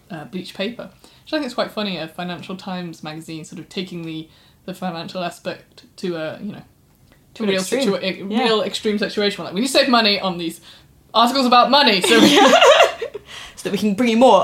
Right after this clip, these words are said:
Speaker 2: articles about money.
Speaker 1: Yeah.
Speaker 2: Um, cool.
Speaker 1: Yeah.
Speaker 2: But I did also hear that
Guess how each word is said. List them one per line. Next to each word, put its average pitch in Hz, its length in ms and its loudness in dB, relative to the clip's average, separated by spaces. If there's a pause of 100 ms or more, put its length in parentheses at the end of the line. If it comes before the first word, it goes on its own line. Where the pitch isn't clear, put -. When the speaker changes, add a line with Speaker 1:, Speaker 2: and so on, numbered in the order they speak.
Speaker 2:
articles 269 280 2
about 185 180 2
money. 214 400 4
Speaker 1:
Yeah. 180 160 -4 (340)
Speaker 2:
Um, 180 680 4 (340)
cool. 214 360 -4 (220)
Speaker 1:
Yeah. 262 280 -6
Speaker 2:
But 226 100 4
I 254 60 6
did 349 140 2
also 330 240 -2
hear 233 160 -2
that 202 160 -6